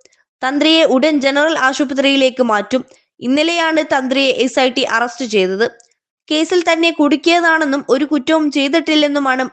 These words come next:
തന്ത്രി കണ്ഠര് രാജീവരുടെ വാദം. ഒരു കുറ്റവും ചെയ്തിട്ടില്ലെന്ന് മാധ്യമങ്ങളുടെ ചോദ്യങ്ങളോട്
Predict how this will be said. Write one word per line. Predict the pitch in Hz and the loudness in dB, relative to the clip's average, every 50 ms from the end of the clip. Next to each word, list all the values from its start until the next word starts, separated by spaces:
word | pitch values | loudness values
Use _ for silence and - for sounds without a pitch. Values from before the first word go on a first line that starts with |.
| _ _ | _ _
തന്ത്രി | - 240 247 240 254 262 | -2 -2 0 0 -2 -2
കണ്ഠര് | 247 - 247 240 240 247 240 240 240 226 | 0 -2 -4 0 0 0 0 0 0 -2
രാജീവരുടെ | 226 226 220 214 262 269 262 254 240 240 233 | -2 -2 -2 -2 -2 0 0 2 2 2 0
വാദം. | 208 190 180 180 190 226 - - _ _ _ _ _ _ _ _ _ _ _ _ _ _ _ - | 0 0 -2 0 -2 -4 -6 -8 _ _ _ _ _ _ _ _ _ _ _ _ _ _ _ -4
ഒരു | 240 302 330 | -2 0 2
കുറ്റവും | 311 330 302 - 320 320 330 311 | 2 2 0 2 0 0 0 2
ചെയ്തിട്ടില്ലെന്ന് | 302 302 277 302 330 330 320 320 311 311 302 302 302 294 | 2 2 2 2 2 0 2 2 2 2 2 0 0 0
മാധ്യമങ്ങളുടെ | 277 269 269 269 254 311 311 320 311 311 311 302 285 311 | 0 0 -2 0 0 0 0 0 0 0 0 0 0 0
ചോദ്യങ്ങളോട് | 302 320 302 285 262 294 302 294 277 269 254 269 | 0 0 0 0 0 0 0 0 0 0 0 0